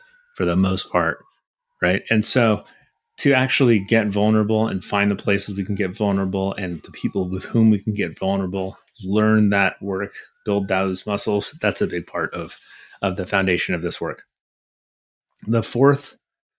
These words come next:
one, the fourth level, is that we have to look at our, the entirety of our positionality. And by what, and I, this is the second time I've meant to mention positionality. Like I said, I'll go deeper into this later, but the main way to think about this is if we're just looking at our shadow material,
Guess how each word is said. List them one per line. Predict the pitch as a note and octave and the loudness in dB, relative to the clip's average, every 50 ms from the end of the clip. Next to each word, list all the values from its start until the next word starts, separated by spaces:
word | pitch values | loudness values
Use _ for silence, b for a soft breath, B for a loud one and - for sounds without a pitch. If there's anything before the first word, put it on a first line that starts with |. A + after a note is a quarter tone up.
| _ _ _ | _ _ _
one, | - G2 F2+ F2+ F#2 B2+ C3+ - - _ _ | -4 -4 -2 -2 -2 -2 -4 -4 -8 _ _
the | - G#2 | -8 -8
fourth | - - - A2+ A#2+ C3 C3 - | -6 -2 0 2 2 2 2 0
level, | G2+ F#2 F2+ F#2+ G#2 C3 C3 - B B B B B B B - | -2 -2 -2 -2 -2 -4 -4 -6 B B B B B B B -2
is | G#2 G2 | 0 0
that | G#2 G#2 | 2 0
we | F#2+ G2 | 0 -2
have | F#2+ - A#2+ B2+ B2+ | -2 0 0 0 0
to | - C3+ | 2 0
look | B2 A#2+ A2+ - | 0 2 2 0
at | G2+ F2 | 0 0
our, | F2 D#2+ - D2+ | 0 -2 -4 -8
the | - - G#2 G2 | -10 -6 -4 -4
entirety | F#2+ F2+ - - - A2+ A2 G#2+ G#2 G2+ G2 | -4 -4 -6 -4 0 2 2 2 2 2 0
of | F#2+ F#2 | -2 -2
our | F#2+ F#2 | -2 -4
positionality. | - - F#2+ F2+ F2 - - F#2+ F2 E2 D#2+ D#2+ - - - - - _ _ _ _ _ _ _ _ _ _ _ - | -4 -4 -6 -6 -6 -6 -6 -4 -4 -4 -4 -6 -8 -12 -14 -16 -18 _ _ _ _ _ _ _ _ _ _ _ -4
And | G2+ | 0
by | F2+ F#2 G2 | 2 2 4
what, | F#2+ F#2+ G#2+ G#2 - - | 4 4 2 0 0 -2
and | - A2+ G#2 | -2 0 2
I, | G#2 | 4
this | A2+ B2+ C3 - | 4 4 2 2
is | - | -2
the | - - | -6 -6
second | - - - B2 - - A2 | -4 -2 -2 0 0 0 0
time | - A2 G2 | 0 0 2
I've | F#2+ F#2 | 2 0
meant | F#2 G2+ F#2 - | 0 -2 -2 -4
to | - F#2 F2+ - - | -8 -12 -12 -10 -6
mention | A2+ G#2 G2 - - A2+ F#2+ | -6 -4 -4 -4 -4 -4 -6
positionality. | - - G2 G2+ F#2 - - G#2 A#2 C3+ D3 D3+ D3 D3+ D3+ C3+ - _ - | -6 -6 -6 -6 -6 -4 -2 0 2 4 4 4 4 2 0 -2 -4 _ -8
Like | G#2 F#2+ - | -6 -6 -6
I | F#2+ | -4
said, | - - F#2 F2+ | -4 -2 0 0
I'll | F2 | 0
go | E2 F2 E2 | 0 -2 -4
deeper | D#2+ - G2+ G2+ F#2 F#2+ G2 | -4 -4 -4 -4 -2 -2 -2
into | F#2 F2+ - F#2+ | -2 -2 -4 -6
this | F2 E2+ - - | -8 -6 -2 0
later, | A#2 A2 G2+ G2+ G2 | 2 2 4 4 2
but | F2+ F#2+ F2+ - b b b b b b b b b _ | 0 0 -4 -4 b b b b b b b b b _
the | - F2+ | -8 -6
main | F2+ F2 G2 A2+ B2+ C3 A#2 | -4 0 2 4 4 4 4
way | A2 G2+ F#2+ | 2 2 2
to | F#2 | 0
think | F2+ - G#2+ F#2+ G2 | 0 0 0 0 0
about | F#2 F2+ F2 E2 - | -2 -2 -4 -4 -4
this | F#2+ F2+ - - | -4 -4 -4 -4
is | F#2 F2 E2+ E2+ - - - - _ _ _ _ _ _ _ _ _ _ _ _ _ _ _ - | -4 -6 -6 -6 -8 -10 -12 -14 _ _ _ _ _ _ _ _ _ _ _ _ _ _ _ -10
if | G#2+ G2 - - | -10 -6 -4 -2
we're | A2 A2 A2+ | -2 0 -2
just | A2 - C#3 D#3+ F3 - - | 0 2 2 2 2 4 2
looking | D3+ C3+ - B2+ A2+ G2+ | 2 2 4 4 4 4
at | E2+ | 4
our | F2 F2 | 0 -2
shadow | - - F2 F#2 G2 A#2 C3+ | -2 0 0 2 2 2 2
material, | D3 C#3+ - - F3+ F#3+ G3 G3+ G#3+ A3+ G#3 F3 | 2 2 2 4 4 6 6 6 6 6 6 4